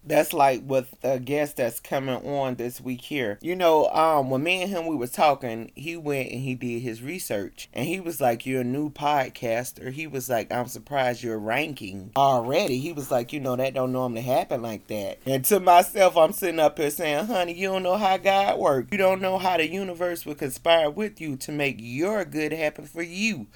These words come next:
okay?" <laughs> I mean, just amazing. And I'm talking about,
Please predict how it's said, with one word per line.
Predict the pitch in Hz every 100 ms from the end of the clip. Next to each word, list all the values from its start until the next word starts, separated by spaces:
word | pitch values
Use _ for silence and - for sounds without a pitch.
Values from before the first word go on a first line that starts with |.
| -
okay?" | 143 202 196 247 - - 233 - -
<laughs> | 240 226 - - -
I | 175
mean, | 180 175 165
just | 160 180 165
amazing. | 170 294 302 123 110 123 _ _ -
And | 160
I'm | 180 190
talking | 185 165
about, | 151 127